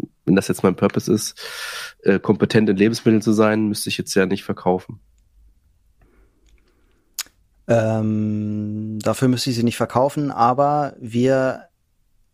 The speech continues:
Speaker 2: wir machen das hier, weil wir w-, wollen, dass die Leute das beste, die besten Lebensmittel kriegen und dafür müssen wir ja kompetent sein.
Speaker 1: Ja,
Speaker 2: Ich glaube,
Speaker 1: so
Speaker 2: so, so ist es zu verstehen.
Speaker 1: Ja,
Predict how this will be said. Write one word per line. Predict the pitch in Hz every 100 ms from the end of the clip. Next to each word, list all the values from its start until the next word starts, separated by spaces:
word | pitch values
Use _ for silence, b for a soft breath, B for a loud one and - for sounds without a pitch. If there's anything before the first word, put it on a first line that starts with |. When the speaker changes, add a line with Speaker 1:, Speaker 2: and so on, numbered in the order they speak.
| _ _ _
Speaker 2:
wir | - 107 120 123
machen | 123 123 156 147
das | 143 - -
hier, | - 156 160 160
weil | 127 131 127
wir | 131 117
w-, | 110 - 127
wollen, | 131 107 117 127 135 143
dass | 127 -
die | 127
Leute | 120 113 117 123 139
das | 123 117
beste, | - 120 - - 135 131 131 127
die | 127
besten | 117 - 135
Lebensmittel | 143 127 113 113 104 101
kriegen | - 110 101
und | 107
dafür | 110 -
müssen | 120 117 123
wir | 117
ja | 117 117
kompetent | 120 113 110 139 131
sein. | - 98 101 101 _ _ _ _ _ _ _ _ _ _ _
Speaker 1:
Ja, | 113 101
Speaker 2:
Ich | 76
glaube, | 113 95
Speaker 1:
so | 127 123 101
Speaker 2:
so, | 110
so | 123
ist | 123
es | 104
zu | -
verstehen. | 104 110 - 104
Speaker 1:
Ja, | 101